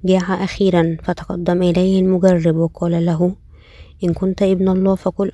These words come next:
أن تصير هذه الحجارة خبزاً." فأجاب وقال: "مكتوب: ليس بالخبز وحده يحيى الإنسان، بل بكل كلمة تخرج من فم الله." ثم أخذه إبليس إلى المدينة المقدسة، وأوقفه على جناح الهيكل،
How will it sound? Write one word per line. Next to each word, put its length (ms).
أن 120
تصير 380
هذه 340
الحجارة 520
خبزاً." 520
فأجاب 480
وقال: 580
"مكتوب: 460
ليس 320
بالخبز 480
وحده 360
يحيى 240
الإنسان، 580
بل 200
بكل 320
كلمة 380
تخرج 440
من 160
فم 300
الله." 340
ثم 260
أخذه 680
إبليس 380
إلى 160
المدينة 420
المقدسة، 680
وأوقفه 640
على 200
جناح 400
الهيكل، 460